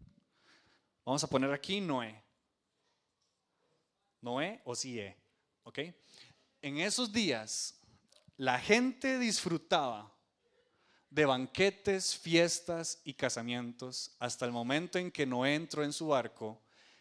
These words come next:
y llegó el diluvio y destruyó a todos. Creo que todos sabemos de la historia que está contando aquí Jesús, ¿verdad? El diluvio, Génesis. Y ahí nos,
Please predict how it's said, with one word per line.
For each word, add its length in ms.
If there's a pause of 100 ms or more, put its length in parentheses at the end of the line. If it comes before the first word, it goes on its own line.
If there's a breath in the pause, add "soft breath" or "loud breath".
(160 soft breath)
y 80
llegó 240
el 100
diluvio 540
y 60
destruyó 400
a 20
todos. 640
Creo 160
que 100
todos 280
sabemos 280
de 100
la 60
historia 320
que 100
está 180
contando 420
aquí 300
Jesús, 400
¿verdad? 340 (180)
El 140
diluvio, 480 (220 soft breath)
Génesis. 680 (1800 soft breath)
Y 60
ahí 100
nos, 200